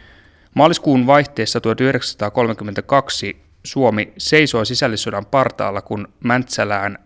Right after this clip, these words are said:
sosiaalidemokraattien puhetilaisuutta estämään kokoontuneet suojeluskuntalaiset tekivät hallituksen vastaisen kapinan –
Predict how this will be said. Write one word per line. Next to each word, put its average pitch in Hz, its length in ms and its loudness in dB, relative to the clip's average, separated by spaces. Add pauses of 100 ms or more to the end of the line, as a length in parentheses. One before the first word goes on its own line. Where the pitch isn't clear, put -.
sosiaalidemokraattien 101 1160 -4
puhetilaisuutta 107 920 -4
estämään 104 440 -6
kokoontuneet 104 880 -12 (100)
suojeluskuntalaiset 104 1200 -4
tekivät 104 400 -6
hallituksen 110 580 -4
vastaisen 104 560 -10
kapinan – 104 520 -4